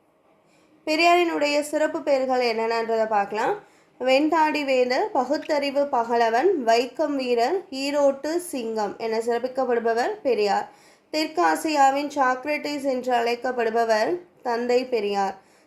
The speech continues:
சுயமரியாதை சுடர் என அழைக்கப்படுறாரு. புத்துலக தொலைநோக்காளர் எனவும் வந்து பெரியார் அழைக்கப்படுறாரு.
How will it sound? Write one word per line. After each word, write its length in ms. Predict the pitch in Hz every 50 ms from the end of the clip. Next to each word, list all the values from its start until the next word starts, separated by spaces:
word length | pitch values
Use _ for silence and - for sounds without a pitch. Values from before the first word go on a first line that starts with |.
| _ - -
சுயமரியாதை 880 | 330 311 330 339 359 330 330 330 320 311 302 285 277 269 254 277 285 294
சுடர் 420 | 285 - - 277 269 269 269 277
என 300 | 277 254 240 240 247 240
அழைக்கப்படுறாரு. 840 | 226 214 214 214 233 226 226 220 208 214 214 208 202 208 247 330 415 415 - _ _ _ _ _ _ _ _ -
புத்துலக 720 | 339 349 349 - - 370 349 320 294 285 277 302 320 339 330 - - -
தொலைநோக்காளர் 1040 | 285 262 269 269 302 311 311 302 294 285 285 294 277 262 247 240 240 247 233 -
எனவும் 420 | - - 226 226 226 240 240 240 240
வந்து 380 | 226 220 214 233 - 427 453 440
பெரியார் 400 | - 262 226 220 233 240 233 226
அழைக்கப்படுறாரு. 720 | 214 208 208 208 220 214 208 202 196 202 196 190 190 - -